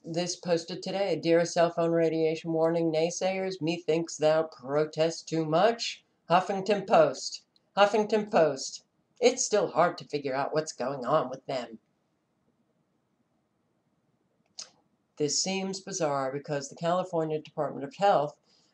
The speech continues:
wasn't the first to announce research,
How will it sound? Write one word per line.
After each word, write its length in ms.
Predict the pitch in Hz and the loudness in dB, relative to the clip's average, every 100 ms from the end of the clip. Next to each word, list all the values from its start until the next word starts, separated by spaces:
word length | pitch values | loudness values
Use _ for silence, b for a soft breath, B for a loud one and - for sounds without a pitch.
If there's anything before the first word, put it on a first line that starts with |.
| _ | _
wasn't 300 | 170 185 226 | 2 2 2
the 100 | 240 | 2
first 400 | 240 220 170 - | 6 4 4 -2
to 80 | 160 | -2
announce 440 | 151 139 143 - | 0 0 -2 -4
research, 800 | 147 165 - 160 170 165 - - | -2 -2 6 8 8 4 -6 -14